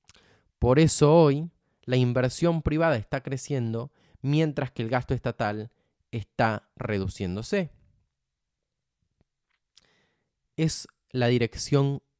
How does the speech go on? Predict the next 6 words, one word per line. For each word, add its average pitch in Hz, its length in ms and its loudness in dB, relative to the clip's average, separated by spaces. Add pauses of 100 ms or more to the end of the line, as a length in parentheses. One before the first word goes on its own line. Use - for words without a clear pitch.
(100)
correcta. - 600 -6 (1300)
Es 151 380 -2 (160)
algo 143 500 -2
que 113 160 -4
la 104 120 -2
Argentina 123 680 -2